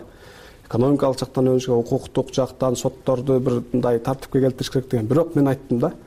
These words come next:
«Биз акчабыз көп, э, аскерибиз күчтүү, душмандардан коргой алабыз». Ошондой болгон менен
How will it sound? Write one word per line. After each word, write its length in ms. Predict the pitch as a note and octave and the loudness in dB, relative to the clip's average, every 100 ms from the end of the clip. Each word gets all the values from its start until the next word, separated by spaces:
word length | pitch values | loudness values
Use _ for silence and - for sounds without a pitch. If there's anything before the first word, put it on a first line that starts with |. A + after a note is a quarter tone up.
| - - - - - - | -20 -20 -20 -20 -14 0
«Биз 300 | D3 D3+ - | 2 2 -2
акчабыз 440 | - - C#3 C3+ A#2+ | -4 -2 0 2 2
көп, 380 | B2 C3+ B2+ B2 - - - | 4 4 2 -2 -10 -20 -12
э, 240 | A#2 A2 A2 | -8 -4 -2
аскерибиз 560 | A#2 - C3+ C3 C3 B2 | -2 0 2 4 2 0
күчтүү, 680 | A#2+ - - C#3 C3+ B2+ B2+ - - - - - - - - - | -6 -6 2 4 4 2 -2 -12 -20 -20 -20 -20 -20 -20 -18 -10
душмандардан 640 | - A2+ A2+ A#2 B2+ A#2 | -4 0 2 2 2 2
коргой 300 | A#2 A#2 A#2+ | 2 4 2
алабыз». 300 | A#2 A#2 A2 | 2 2 0
Ошондой 300 | - C3+ C3 | 0 2 4
болгон 380 | A2+ A#2+ B2+ G#2+ | 4 2 2 2
менен 340 | A#2 B2+ D#3+ | 2 4 2